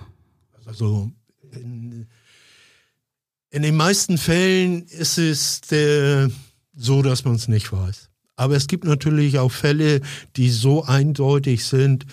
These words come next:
dass man dann im Grunde genau weiß, okay, das ist ein Beziehungsdelikt und als einziger kommt der und der in Frage und dann, wir, ich,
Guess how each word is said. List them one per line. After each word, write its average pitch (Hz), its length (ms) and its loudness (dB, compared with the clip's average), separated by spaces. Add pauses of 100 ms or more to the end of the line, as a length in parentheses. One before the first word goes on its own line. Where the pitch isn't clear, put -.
(260)
dass 127 200 -4
man 127 300 2
dann 127 360 2
im 113 240 0
Grunde 127 260 0
genau 120 380 0
weiß, 117 320 0
okay, 127 400 0 (420)
das 120 220 0
ist 131 260 -2
ein 120 280 2
Beziehungsdelikt 160 1120 0 (360)
und 123 160 -14
als 117 260 0
einziger 131 720 2
kommt 117 400 -2
der 117 160 2
und 107 140 0
der 127 180 2
in 143 80 0
Frage 147 480 0
und 120 300 0
dann, 117 420 0 (720)
wir, 131 220 0 (400)
ich, 139 240 -2